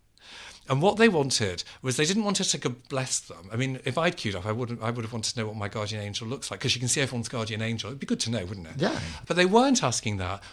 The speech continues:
Speaker 1: All they wanted was, and she was tiny, and most of them quite tall, was that she just hugged each one of them. She put her arms round, round their neck. And they wanted to know that other people believed, had th-, those, those feelings,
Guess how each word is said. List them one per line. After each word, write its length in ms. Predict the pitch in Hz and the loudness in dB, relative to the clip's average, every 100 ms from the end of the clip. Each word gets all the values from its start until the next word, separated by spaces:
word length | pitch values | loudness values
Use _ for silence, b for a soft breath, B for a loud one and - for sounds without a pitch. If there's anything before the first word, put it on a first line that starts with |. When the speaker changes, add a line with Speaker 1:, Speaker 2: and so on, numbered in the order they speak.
| B | B
Speaker 1:
All 240 | 175 220 | 4 6
they 180 | 214 226 | 6 2
wanted 640 | 170 110 110 - 90 90 - B | 2 0 -2 -6 -10 -16 -16 B
was, 240 | - 127 139 | -4 -2 0
and 100 | 135 | -2
she 140 | 185 | 0
was 100 | 170 | -2
tiny, 500 | - - 190 190 117 | -2 2 2 2 0
and 100 | 101 | 0
most 160 | 135 151 | -2 -2
of 60 | |
them 120 | 156 151 | -4 -4
quite 180 | 139 | -4
tall, 160 | 127 131 B B | -4 -6 B B
was 160 | 156 | -6
that 140 | 175 160 | -2 -2
she 100 | 190 | -2
just 180 | 196 | -2
hugged 360 | - 247 - - | 2 0 0 -6
each 200 | 151 - | -6 -4
one 140 | 190 | -2
of 140 | 175 - | -2 -4
them. 100 | 107 | -6
She 140 | - | -8
put 160 | - 151 | -6 -2
her 160 | 165 | 2
arms 260 | 175 160 127 | 2 2 -2
round, 300 | 123 117 117 | -2 -2 -2
round 260 | 127 127 127 | 0 0 0
their 80 | |
neck. 400 | 135 123 92 - - B B B B | -2 -2 -4 -8 -20 B B B B
And 160 | - 170 | -2 2
they 100 | 180 | 2
wanted 400 | 180 214 226 220 | 4 4 4 2
to 100 | 226 | 2
know 180 | 202 139 | 4 4
that 160 | 127 | 2
other 200 | 143 143 | 0 -2
people 340 | 143 156 143 139 | -4 -6 -4 -4
believed, 580 | 123 131 139 135 120 - B B B B _ - | -4 -2 0 -2 -4 -10 B B B B _ -8
had 180 | 147 143 | -8 -6
th-, 120 | 139 | -2
those, 240 | 143 143 | 0 0
those 300 | - 143 139 | 0 2 2
feelings, 680 | - 151 123 95 80 82 - | 0 0 0 -4 -6 -8 -10